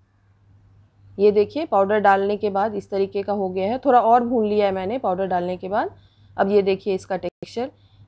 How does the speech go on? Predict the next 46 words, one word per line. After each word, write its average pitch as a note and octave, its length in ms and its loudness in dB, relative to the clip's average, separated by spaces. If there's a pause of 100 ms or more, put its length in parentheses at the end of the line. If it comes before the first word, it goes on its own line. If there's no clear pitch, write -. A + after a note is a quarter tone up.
ये G#3+ 160 2 (120)
almost A#3 400 2
हो A#3+ 100 4
गया। A3+ 180 4
अब G#3 80 4
इसमें G#3+ 240 -4
पानी G#3 280 0
ज़रा G#3 220 2
सा A3 160 -2
भी A3 140 0
नहीं G#3+ 260 0
दिख G#3 140 -6
रहा G#3 160 -2
है, A#3 180 -6 (480)
केवल G#3 200 4
ऑयल, G3+ 500 2 (180)
ऑयल G3 240 2
दिख G3+ 200 -4
रहा G3 140 -2
है, C4+ 180 -6 (600)
तो G#3 40 -4
ये G#3 200 2
हो G3+ 220 0
गया G#3+ 200 2
है। A#3 60 -2 (240)
इस A#3+ 120 -4
पॉइंट C#4+ 280 2
पे D4 100 2
एक B3+ 100 -2
बार D4 180 2 (260)
सॉल्ट B3 240 8
भी C#4+ 140 -2
टेस्ट A#3+ 280 -2
कर A3+ 120 -2
लीजिएगा, G#3 440 0
अगर A3+ 180 2
आपको A3+ 200 0
सॉल्ट G#3 280 0
कम G3 180 -4
लगेगा F#3+ 340 -4
तो D#4+ 120 -8
थोड़ा A3 240 0
सा G#3+ 160 -6
सॉल्ट F#3+ 280 -2
डाल F3 200 -2
दीजिएगा। F3 420 -6